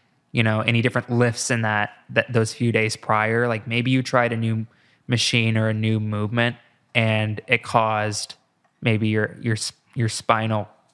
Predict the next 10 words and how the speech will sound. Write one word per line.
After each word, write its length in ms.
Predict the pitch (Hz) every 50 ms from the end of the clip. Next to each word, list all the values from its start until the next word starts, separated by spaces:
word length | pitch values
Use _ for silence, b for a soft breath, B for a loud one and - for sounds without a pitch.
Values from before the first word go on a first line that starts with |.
| _ _ _ _ _ -
those 380 | 123 120 - 127 123 120 110
vertebrae 540 | 104 117 139 143 139 127 104 - 117 113 110
to 80 | 104 110
pinch 380 | - - - 123 120 113 -
on 140 | 117 110 110
your 80 | 107 107
spinal 320 | - - 117 107 104 104
cord 300 | 107 - 117 113 117 110
or 60 | 113
maybe 360 | 113 113 113 110 95 92 165